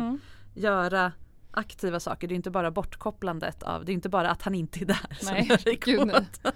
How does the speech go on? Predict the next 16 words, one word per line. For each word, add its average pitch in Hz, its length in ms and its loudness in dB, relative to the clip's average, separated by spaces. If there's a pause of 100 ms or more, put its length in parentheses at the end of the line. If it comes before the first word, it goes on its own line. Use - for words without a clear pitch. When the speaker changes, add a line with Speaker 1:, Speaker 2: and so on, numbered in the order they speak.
Speaker 2:
<laughs> - 760 -8
Så - 100 4
att 226 100 2
lista - 480 2
vad 226 140 2
som 220 120 -2
faktiskt - 540 -4
gör 285 200 4
dig - 340 -6
kåt, - 420 -8
tillräckligt 180 540 0
Speaker 1:
Mm. 247 100 2
Speaker 2:
kåt - 180 -6
för - 80 -8
att 170 60 -4
komma. 196 460 -4